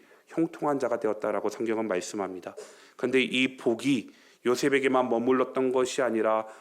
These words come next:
요셉을 알지 못했던 보디발의 집 가운데도 머물렀고, 그리고 그 복이 어디까지요? 보디발의, 보디발이 가지고 있는 모든 소유에게까지 미쳐서 하나님의 살아계심이, 여호와의 영광이 요셉을 통하여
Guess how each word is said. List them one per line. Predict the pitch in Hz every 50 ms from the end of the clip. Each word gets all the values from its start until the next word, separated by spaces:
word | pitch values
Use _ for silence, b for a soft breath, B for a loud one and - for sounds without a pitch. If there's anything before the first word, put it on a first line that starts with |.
| B B B B -
요셉을 | 127 127 127 147 143 135 135 135 131 131 - -
알지 | 127 113 113 113 113 123
못했던 | 123 123 113 - 120 - - - - 117 113 113
보디발의 | - 127 117 120 123 120 113 110 110 104
집 | - - - -
가운데도 | - 123 120 113 113 107 107 110
머물렀고, | 104 104 95 98 104 107 101 101 95 - - - 104 101 - - b b b b b b b b b b
그리고 | - 127 127 123 120 123 120
그 | - - -
복이 | - - 127 113 113 131 131 113 104 - - _ -
어디까지요? | - - 117 - 226 - - 117 104 - - 107 104 -
보디발의, | - - 117 113 123 117 110 110 110 110 110 117 - B B B B B -
보디발이 | - 139 131 143 139 131 127 127 123
가지고 | - - - 113 123 127 131 135
있는 | 127 127 120
모든 | 120 127 160 214 220 - 180
소유에게까지 | 165 - 170 165 165 156 147 143 131 131 - - - 117 - - 123 113 107 B B B B B B B
미쳐서 | - - 104 - - - 110 104 - 101 95 - - b b b b b b b b
하나님의 | b - 147 147 147 143 139 135 139 135
살아계심이, | 135 - - 165 170 175 175 143 131 - - 123 120 113
여호와의 | 113 110 113 123 131 127 127 123 120 113
영광이 | 107 101 110 110 110 110 110 110
요셉을 | 101 98 98 - 123 107 107 104
통하여 | - - 104 98 95 104 131 139